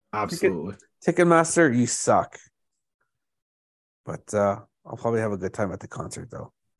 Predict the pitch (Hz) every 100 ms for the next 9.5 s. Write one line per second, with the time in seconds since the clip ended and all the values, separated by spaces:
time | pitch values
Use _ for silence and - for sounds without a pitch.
0 | - 233 - - - - _ - _ _
1 | _ _ _ _ _ _ _ _ _ -
2 | - 113 - 131 - 113 - 110 139 143
3 | 87 87 - _ _ _ _ _ _ _
4 | _ _ _ _ _ _ _ _ _ _
5 | _ _ - _ _ _ _ _ _ _
6 | _ _ _ _ _ - 123 131 131 139
7 | - 165 170 165 147 151 170 185 165 160
8 | - 147 156 147 135 135 147 139 135 127
9 | 135 127 151 143 147